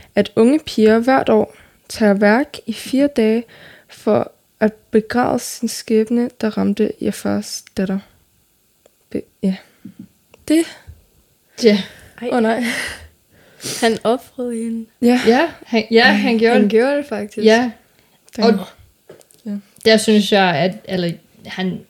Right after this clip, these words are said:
Speaker 2: han ikke vidste, hvad han gjorde egentlig.
Speaker 3: Mm-mm.
Speaker 1: Ej, så tror jeg ikke, altså, han vidste, hvad det der løfte var. Så
Speaker 2: Ja.
Speaker 1: det er sindssygt, ja.
Speaker 2: Det er, man kunne sige, at det er godt, at han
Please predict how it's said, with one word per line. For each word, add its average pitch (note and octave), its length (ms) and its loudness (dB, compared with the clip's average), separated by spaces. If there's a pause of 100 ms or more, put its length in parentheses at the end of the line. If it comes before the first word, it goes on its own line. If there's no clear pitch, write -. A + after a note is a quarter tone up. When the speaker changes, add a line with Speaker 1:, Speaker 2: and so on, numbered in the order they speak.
Speaker 2:
han G3+ 280 -4
ikke G3+ 360 0 (200)
vidste, F#3+ 720 -4 (220)
hvad E3+ 240 -6
han E3+ 200 -4
gjorde D3+ 360 -6
egentlig. D#3 360 -8 (160)
Speaker 3:
Mm-mm. G3+ 440 -6 (240)
Speaker 1:
Ej, A3+ 200 -4 (200)
så A#3+ 160 -12
tror A#3 160 0
jeg A3 60 4
ikke, A3+ 140 -2
altså, G#3+ 140 2
han G3+ 160 2
vidste, G#3+ 260 0
hvad G3+ 100 0
det G3+ 140 2
der F#3+ 120 4
løfte G3+ 320 -2
var. F#3+ 240 -4 (160)
Så G3+ 360 -2
Speaker 2:
Ja. G3+ 220 -4 (600)
Speaker 1:
det A3+ 60 0
er G#3 40 0
sindssygt, A3 500 -4 (200)
ja. G#3+ 100 -4 (440)
Speaker 2:
Det G#3 80 4
er, F#3+ 100 2 (420)
man F3+ 180 -6
kunne C4 220 -4
sige, A3+ 220 2
at F3+ 60 -2
det G3 80 4
er F3+ 120 0
godt, G3+ 220 0
at F#3+ 180 -2
han F3 440 -4